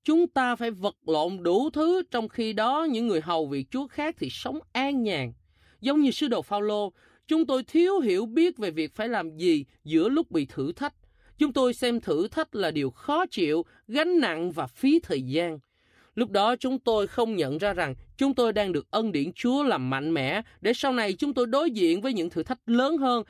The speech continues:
để mang lại vinh hiển lớn lao hơn cho Chúa. Sau khi khóc thầm xong,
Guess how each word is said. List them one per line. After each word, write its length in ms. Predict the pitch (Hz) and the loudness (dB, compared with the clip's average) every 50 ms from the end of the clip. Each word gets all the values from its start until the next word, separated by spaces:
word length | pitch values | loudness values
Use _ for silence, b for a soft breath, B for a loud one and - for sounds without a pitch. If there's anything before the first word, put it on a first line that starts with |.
| B B B | B B B
để 140 | - 180 220 | -2 0 2
mang 320 | 254 262 247 240 233 220 | 2 2 2 0 0 0
lại 120 | 170 151 156 | -2 -2 -2
vinh 240 | 175 240 277 254 | 0 0 0 2
hiển 180 | 226 196 160 185 | 2 2 2 0
lớn 340 | 240 262 262 285 320 349 339 | 2 2 2 2 2 2 0
lao 160 | 294 254 233 | 0 -2 -2
hơn 340 | 196 240 254 269 277 269 262 | 0 0 2 2 2 0 0
cho 100 | - 226 | -2 -4
Chúa. 380 | - - 240 240 254 294 339 320 b b b b b b b b b | -4 -2 0 0 2 0 0 -2 b b b b b b b b b
Sau 240 | - - - 247 233 | -8 -2 0 0 0
khi 260 | 202 - 247 240 233 | 0 0 0 0 0
khóc 240 | 214 - - 311 311 - | 0 -2 -2 -4 -4 -4
thầm 340 | - - 185 165 151 135 123 | -6 -6 -4 -2 -2 -2 -4
xong, 320 | 123 - 196 190 190 175 | -2 -2 -2 -2 -2 -4